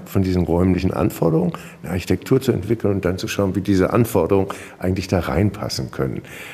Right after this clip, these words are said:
äh, drin. Insofern wurde die Architektur plötzlich autonom und so eine Architektur, die jetzt nicht gebunden ist an ein Funktionsprogramm, das vorgegeben war, die müssen sie erst mal imaginieren können. Und das können sie tatsächlich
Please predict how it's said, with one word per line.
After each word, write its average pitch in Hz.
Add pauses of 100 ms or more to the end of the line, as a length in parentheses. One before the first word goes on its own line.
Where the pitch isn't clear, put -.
äh, 82
drin. - (180)
Insofern 117
wurde 117
die -
Architektur - (260)
plötzlich 104
autonom 95
und 117
so 120
eine 107
Architektur, - (300)
die 92
jetzt 80
nicht 104
gebunden 143
ist 113
an 104
ein 98 (260)
Funktionsprogramm, 95
das 73
vorgegeben 101
war, 71 (420)
die 87
müssen 92
sie 95
erst 85
mal 90
imaginieren 90
können. -
Und 78
das 92
können 110
sie 101
tatsächlich 90